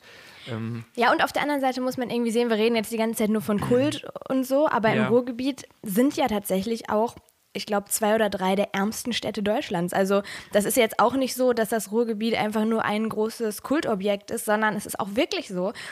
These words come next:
Speaker 2: dass es in dieser Region große Probleme gibt,
Speaker 1: Mhm.
Speaker 2: äh, wenig Einkommen, viel Armut, fahr mal irgendwie nach Gelsenkirchen-Bur rein oder so oder Duisburg oder sowas.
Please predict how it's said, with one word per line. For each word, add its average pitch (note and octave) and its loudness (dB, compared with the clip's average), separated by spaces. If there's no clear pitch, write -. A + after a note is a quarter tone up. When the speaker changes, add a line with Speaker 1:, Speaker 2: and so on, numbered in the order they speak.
Speaker 2:
dass G3+ 2
es A#3 -8
in A3+ -4
dieser G#3 -2
Region G3+ 0
große A3 -2
Probleme G#3 0
gibt, B3 -2
Speaker 1:
Mhm. B2+ -8
Speaker 2:
äh, G#3+ 4
wenig A3+ 0
Einkommen, G#3+ -2
viel A#3+ 2
Armut, A3 0
fahr A3+ -2
mal A#3 0
irgendwie A3 0
nach G#3+ -2
Gelsenkirchen-Bur A3 -2
rein F#3 -2
oder F#3 0
so G3 -2
oder G3+ 2
Duisburg G3 -4
oder F3 -4
sowas. G3+ -4